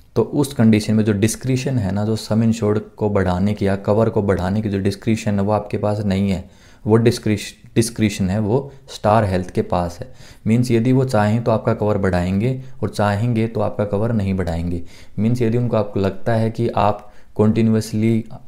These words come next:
आपकी पॉलिसी में क्लेम आ रहे हैं तो वो जो आपके रिन्यूअल के टाइम पे यदि आप उनके पास जाते हैं तो वो आपको डिनाई कर सकते हैं, वो आपका कवर उतना ही रखेंगे। हालांकि वो रिड्यूस नहीं कर सकते, but एनहांसमेंट को लेकर जो डिस्क्रिशन है वो इंश्योर्ड के पास ना होकर वो कंपनी के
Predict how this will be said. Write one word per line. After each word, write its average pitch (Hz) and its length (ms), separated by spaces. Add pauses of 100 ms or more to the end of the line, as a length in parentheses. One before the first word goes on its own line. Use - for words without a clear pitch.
आपकी - 260
पॉलिसी 110 300
में 107 160
क्लेम 107 320
आ 95 120
रहे 92 220
हैं 107 260 (320)
तो 110 100
वो 117 240
जो 110 100
आपके 107 340
रिन्यूअल 110 340
के 113 100
टाइम 101 300
पे 104 160
यदि 104 220
आप 101 160
उनके 101 200
पास 95 220
जाते 90 320
हैं 110 100
तो 110 120
वो 101 80
आपको 98 240
डिनाई 98 360
कर 92 160
सकते 92 280
हैं, 107 80
वो 104 60
आपका 98 260
कवर 104 320
उतना 104 460
ही 101 180
रखेंगे। 87 460 (280)
हालांकि 107 340
वो 113 100
रिड्यूस 110 340
नहीं 104 180
कर 107 140
सकते, 117 460 (340)
but 110 160
एनहांसमेंट 113 760
को 110 120
लेकर 98 360 (180)
जो 101 100
डिस्क्रिशन 117 680
है 104 240 (500)
वो 113 180
इंश्योर्ड 127 480
के 123 100
पास 101 340
ना 104 180
होकर 104 440
वो 107 120
कंपनी 107 460
के 110 200